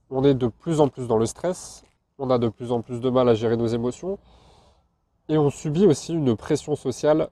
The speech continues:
qui est de plus en plus forte. Que ce soit à travers la société de consommation, qui c'est qui va avoir, euh,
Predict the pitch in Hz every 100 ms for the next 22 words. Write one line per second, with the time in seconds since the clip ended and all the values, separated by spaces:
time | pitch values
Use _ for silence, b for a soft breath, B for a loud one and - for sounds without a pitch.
0 | _ 139 123 139 127 120 123 123 - _
1 | _ _ _ _ _ _ 135 - 120 143
2 | 131 127 - 123 123 120 - 113 127 127
3 | - 123 131 123 - 180 - _ _ _
4 | _ _ _ _ _ 131 - 123 - 120
5 | 113 120 123 113 113 110 104